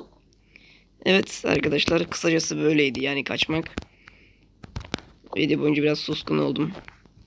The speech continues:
Ya çok konuşmadım ama yani nasıl kaçacağınızı anlamışsınızdır herhalde diye düşünüyorum. Yani neyin, yani neyi neyi açıyor falan filan.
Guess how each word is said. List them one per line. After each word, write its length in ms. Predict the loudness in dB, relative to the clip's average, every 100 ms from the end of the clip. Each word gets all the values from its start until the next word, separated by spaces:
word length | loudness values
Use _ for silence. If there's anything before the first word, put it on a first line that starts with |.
| -18 -12 -10
Ya 80 | -4
çok 260 | -4 -2
konuşmadım 540 | 0 0 0 0 0 2
ama 380 | 4 4 2 -4 -18 _ _ _ -20 _ _ -20 -20 -20 -20 -20 -20 -10
yani 320 | -8 -6 -2
nasıl 240 | 0 0
kaçacağınızı 560 | 2 0 2 0 2 2
anlamışsınızdır 920 | 2 2 2 2 2 0 0 0 0
herhalde 260 | 0 0 0
diye 140 | -2
düşünüyorum. 480 | -2 -2 -2 -2 -4 -6 -16 -20 -20 -20 -20 _ -10
Yani 220 | -8 -2
neyin, 360 | 2 4 4 0 -6 -20 -20 -20 -20 -20 -20 _ -4
yani 500 | -2 -2 0 4 6
neyi 200 | 8 8
neyi 180 | 6
açıyor 400 | 4 0 0 0
falan 380 | -4 -8 -8 -6
filan. 340 | -8 -6 -8